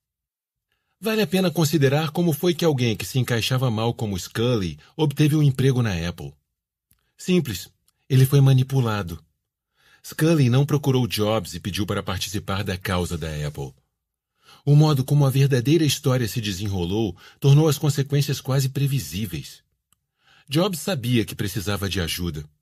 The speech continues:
Sabia que precisava de um homem do como para ajudá-lo a dar escala à sua visão. Ele procurou Sculley, um homem com um sólido currículo, e disse:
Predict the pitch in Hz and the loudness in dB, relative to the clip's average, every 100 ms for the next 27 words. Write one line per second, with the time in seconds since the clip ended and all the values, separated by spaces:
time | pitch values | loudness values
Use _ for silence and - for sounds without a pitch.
0 | _ _ _ _ - 220 170 185 160 - | _ _ _ _ -8 -6 0 2 2 0
1 | 127 127 113 120 123 113 110 117 123 110 | -4 -2 -4 -2 -2 -2 -2 0 0 0
2 | 123 - 120 131 113 76 - - 98 104 | -4 -4 2 2 2 -2 -8 -6 -4 -2
3 | 95 90 101 101 101 101 - - 98 92 | -4 -4 -2 -2 -2 -4 -8 -6 -4 -4
4 | - 92 80 76 71 71 67 65 _ _ | -6 -8 -8 -8 -12 -12 -12 -18 _ _
5 | _ _ _ _ _ _ _ - 139 151 | _ _ _ _ _ _ _ -2 2 2
6 | 151 147 139 127 - - 104 127 80 - | 2 2 2 2 -4 -4 0 0 -4 -10
7 | _ _ - 110 123 123 - 120 104 - | _ _ -4 0 2 0 -2 -4 -4 -2
8 | 135 143 127 127 98 110 147 104 73 80 | 0 0 0 -2 -2 0 0 -2 -12 -8
9 | 101 110 110 - 92 76 | -6 -2 -4 -4 -6 -6